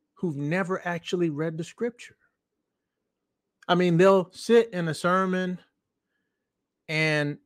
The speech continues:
and hear, uh, what's told in the message, or they might get a handout sheet that they fill out. <clears throat> Excuse me.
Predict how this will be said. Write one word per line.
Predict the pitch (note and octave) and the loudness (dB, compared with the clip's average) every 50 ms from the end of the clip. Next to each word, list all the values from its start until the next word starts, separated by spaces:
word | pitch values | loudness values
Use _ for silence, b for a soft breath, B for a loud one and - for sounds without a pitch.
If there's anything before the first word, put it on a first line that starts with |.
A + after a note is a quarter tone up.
| _ _ | _ _
and | D3+ D3+ D3 D3 | -8 -6 -6 -4
hear, | D#3 D#3+ C#3+ E3 - - F#3 F#3 G3 G3 F#3 F3+ E3+ - - - | -6 -6 -8 -12 -8 -6 -2 2 2 4 4 2 0 -2 -4 -2
uh, | D#3+ D3+ D3 D3 C#3+ C#3+ C#3+ | 0 0 2 2 2 2 0
what's | C#3+ C#3 D3 C#3+ - - - _ _ | 0 -2 -2 -2 -4 -10 -18 _ _
told | - F3 E3 D#3+ D#3 D#3 D3+ D3+ D3+ D3 D3 - _ _ _ _ - | 0 2 2 2 2 2 2 2 0 -2 -4 -6 _ _ _ _ -8
in | D3+ D3 | -6 -4
the | C3+ | -2
message, | C3 C#3+ E3+ G3+ G3 - E3+ D#3 D#3 D3+ - - - - _ | 0 2 2 2 2 0 -2 -4 -4 -4 -8 -14 -20 -20 _
or | - D3+ C#3 C#3 | 0 2 2 2
they | C#3+ | 2
might | D3+ D3+ D3 C#3+ C#3+ | 0 0 -2 -2 0
get | D3+ D3+ B2 | -2 0 0
a | B2 | 0
handout | A#2 C3+ E3 E3 D#3+ D#3 D3+ D#3 D3 C#3 - | 0 -2 -2 -2 -2 0 2 2 2 2 0
sheet | - - E3+ D#3+ E3 D#3+ | -4 -4 -4 -4 -4 -6
that | D3+ C#3+ | -6 -4
they | D3 C#3+ | -4 -4
fill | C#3 - E3 D3+ D3+ | -4 0 0 2 2
out. | D#3 D#3 - - - - - _ _ _ _ _ _ _ | 0 -2 -4 -8 -10 -10 -12 _ _ _ _ _ _ _
<clears throat> | _ _ _ _ _ _ _ _ _ _ _ | _ _ _ _ _ _ _ _ _ _ _
Excuse | _ - - - B2+ A2 G#2+ | _ -20 -8 -6 -4 -4 -4
me. | G#2+ G#2+ G#2+ | -6 -10 -14